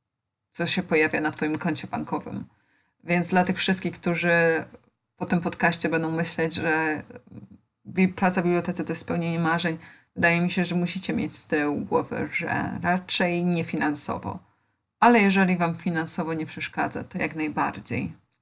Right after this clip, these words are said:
To jest idealne miejsce do pracy. Jest kilka rzeczy,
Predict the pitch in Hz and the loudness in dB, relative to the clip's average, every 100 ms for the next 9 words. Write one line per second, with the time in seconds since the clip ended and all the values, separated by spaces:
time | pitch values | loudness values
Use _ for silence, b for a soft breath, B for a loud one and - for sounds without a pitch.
0 | _ 175 160 147 151 - 151 151 151 160 | _ 0 2 2 0 -2 -2 -2 -2 -2
1 | 156 - - - - - - - 60 - | -2 -4 -6 -8 -8 -10 -4 -4 -4 -8
2 | _ _ _ _ _ _ _ _ _ _ | _ _ _ _ _ _ _ _ _ _
3 | _ _ _ _ _ _ _ _ _ _ | _ _ _ _ _ _ _ _ _ _
4 | _ _ _ _ _ _ _ _ _ _ | _ _ _ _ _ _ _ _ _ _
5 | _ _ _ _ _ _ _ _ _ _ | _ _ _ _ _ _ _ _ _ _
6 | _ - 311 - 294 - 196 180 185 - | _ 2 4 6 4 4 4 6 4 4
7 | 190 180 180 | 4 4 4